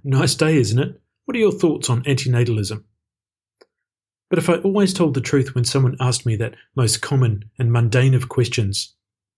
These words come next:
"How are you?" they would be uncomfortable and perhaps embarrassed. It's a ritual we perform. We greet.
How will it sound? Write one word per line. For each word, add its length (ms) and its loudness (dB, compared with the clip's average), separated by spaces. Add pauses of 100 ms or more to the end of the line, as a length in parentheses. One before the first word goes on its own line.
"How 360 0
are 180 2
you?" 280 -2 (720)
they 100 2
would 160 0
be 120 2
uncomfortable 680 -4 (320)
and 120 -2
perhaps 360 0
embarrassed. 580 -2 (1300)
It's 160 -2
a 60 4
ritual 340 0
we 200 0
perform. 540 -4 (760)
We 100 2
greet. 420 -2